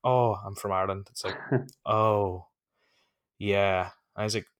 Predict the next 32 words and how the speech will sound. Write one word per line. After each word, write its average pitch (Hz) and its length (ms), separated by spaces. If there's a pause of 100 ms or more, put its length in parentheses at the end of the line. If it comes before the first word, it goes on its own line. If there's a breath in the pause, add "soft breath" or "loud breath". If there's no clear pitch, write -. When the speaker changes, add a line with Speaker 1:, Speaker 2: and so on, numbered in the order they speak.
(160)
Speaker 1:
"What 110 140
happens 107 240
to 107 60
shares 104 280
then? 104 120
Are 104 60
they 104 100
just, 104 180
like, 98 160
deleted 107 420
or?" 95 480 (640)
And 82 80
I - 20
was 95 100
like, 87 160 (120)
"No, 117 460
like, 104 220
they, 101 200
they 98 160
stay 104 240
there 98 180
until 92 260
you 95 60
activate 90 400
your 90 100
account." 98 400
And 98 100
I 92 40
was 90 100
like, 92 100
"All 101 140
right." 92 220